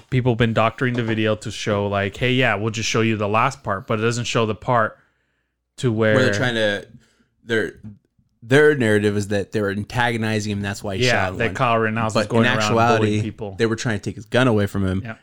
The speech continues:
Speaker 2: and that's why he shot home, first homeboy, and then
Speaker 1: Yeah.
Speaker 2: the second homeboy hit, tried to hit him with a skateboard.
Speaker 1: Well, no, okay.
Speaker 2: Or hit him with a skateboard.
Speaker 1: First homeboy hits him with the skateboard, right?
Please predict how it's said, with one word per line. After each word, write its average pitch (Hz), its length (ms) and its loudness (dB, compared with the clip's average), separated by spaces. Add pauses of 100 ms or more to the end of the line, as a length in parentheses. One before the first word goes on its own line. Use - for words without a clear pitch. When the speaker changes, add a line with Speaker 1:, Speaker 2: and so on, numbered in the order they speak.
Speaker 2:
and 90 100 -8
that's 95 220 -2
why 92 120 0
he 95 40 0
shot 95 280 2
home, 101 180 2
first 139 260 4
homeboy, 101 360 2
and 101 60 -2
then 101 100 -2
Speaker 1:
Yeah. 101 40 -2
Speaker 2:
the - 80 -6
second 147 220 2
homeboy 113 300 4 (280)
hit, 139 220 2
tried 147 100 4
to 127 60 4
hit 135 80 4
him 127 80 2
with 98 80 -6
a - 40 -14
skateboard. 107 600 -2 (480)
Speaker 1:
Well, 160 160 2
no, 131 260 0
okay. 120 300 -2 (180)
Speaker 2:
Or 113 140 0
hit 147 100 2
him 180 80 0
with 117 100 -2
a 101 40 -6
skateboard. 95 340 -4
Speaker 1:
First 175 360 2
homeboy 151 400 0
hits 123 300 0
him 127 120 0
with 110 160 -2
the 107 80 -10
skateboard, 101 500 -4
right? 113 280 0